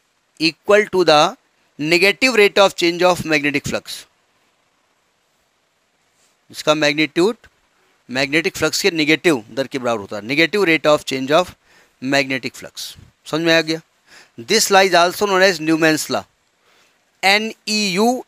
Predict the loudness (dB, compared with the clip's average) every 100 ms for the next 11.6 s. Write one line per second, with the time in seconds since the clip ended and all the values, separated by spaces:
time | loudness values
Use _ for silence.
0 | -2 0 0 2 4 6 4 2 0 -2
1 | 2 2 0 -6 -8 -10 -4 -4 -4 -4
2 | -2 -4 -8 -18 _ _ _ _ _ _
3 | _ _ -8 0 2 2 -2 -6 -4 -4
4 | 0 0 2 0 2 0 -2 -6 -6 -4
5 | -6 -6 -8 -12 -16 -20 -20 _ -2 0
6 | 4 2 2 -8 _ -4 0 2 0 -4
7 | -8 -2 0 0 0 -4 -8 -10 _ _
8 | -20 _ -10 -2 2 2 2 2 2 -4
9 | _ -20 -20 -20 _ _ _ _ -4 0
10 | 0 2 2 2 0 -10 _ _ 0 2
11 | 4 4 4 4 2 0